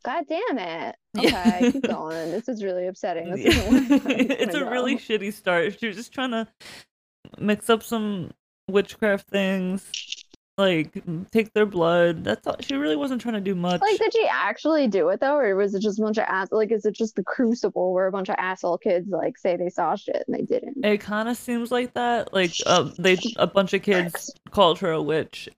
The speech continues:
Speaker 2: Um, and then she, they're like, "Oh, she's blah, blah, blah." Just kids being kids, but then they
Speaker 1: Yeah.
Speaker 2: I
Speaker 1: Just
Speaker 2: think
Speaker 1: kids
Speaker 2: it was,
Speaker 1: ruining lives
Speaker 2: it
Speaker 1: like they
Speaker 2: was
Speaker 1: do.
Speaker 2: after, I think it was after the,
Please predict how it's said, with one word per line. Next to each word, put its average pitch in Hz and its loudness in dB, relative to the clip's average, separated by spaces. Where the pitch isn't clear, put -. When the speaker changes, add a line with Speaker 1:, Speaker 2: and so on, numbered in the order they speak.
Speaker 2:
Um, 143 -4
and 180 -4
then 190 -4
she, - -10
they're 175 0
like, 175 4
"Oh, 254 2
she's 240 -8
blah, 240 0
blah, 240 -2
blah." 233 4
Just 202 -4
kids 175 2
being 185 -2
kids, 165 -6
but - 0
then 165 2
they 165 0
Speaker 1:
Yeah. - -2
Speaker 2:
I - 4
Speaker 1:
Just - 0
Speaker 2:
think 254 2
Speaker 1:
kids 233 2
Speaker 2:
it - 4
was, 254 4
Speaker 1:
ruining 233 2
lives - -4
Speaker 2:
it - 6
Speaker 1:
like 214 4
they - 0
Speaker 2:
was - -2
Speaker 1:
do. - -18
Speaker 2:
after, 214 2
I - -20
think 247 -2
it 226 6
was 214 2
after 196 -2
the, 208 -2